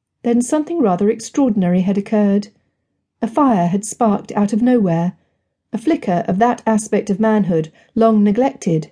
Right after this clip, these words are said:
Man, after all, was not made only to labour,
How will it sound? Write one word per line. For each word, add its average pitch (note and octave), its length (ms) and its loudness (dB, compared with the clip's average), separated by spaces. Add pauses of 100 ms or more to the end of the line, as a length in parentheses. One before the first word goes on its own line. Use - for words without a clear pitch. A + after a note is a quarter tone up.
(920)
Man, B3+ 300 2
after F#3 360 2
all, A3+ 260 4
was F#3 160 -4
not G#3 240 -2
made F#3 320 2
only F#3 260 0
to E3+ 140 -4
labour, G3+ 500 0